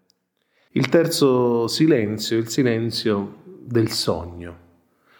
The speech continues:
Dice il Vangelo, "Si destò dal sogno". Voi pensate, ecco, grazie a, a questo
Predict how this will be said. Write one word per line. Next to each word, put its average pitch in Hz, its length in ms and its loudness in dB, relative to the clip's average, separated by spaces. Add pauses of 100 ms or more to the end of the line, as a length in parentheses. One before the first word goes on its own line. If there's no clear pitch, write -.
(140)
Dice 131 260 2
il 123 100 4
Vangelo, 127 440 2
"Si 127 260 -2
destò 131 480 0
dal 117 220 0
sogno". 92 680 -4 (280)
Voi 147 340 4 (420)
pensate, 117 760 -2 (600)
ecco, 110 460 -2
grazie 107 680 0
a, 98 360 -6
a - 140 -8
questo 127 640 0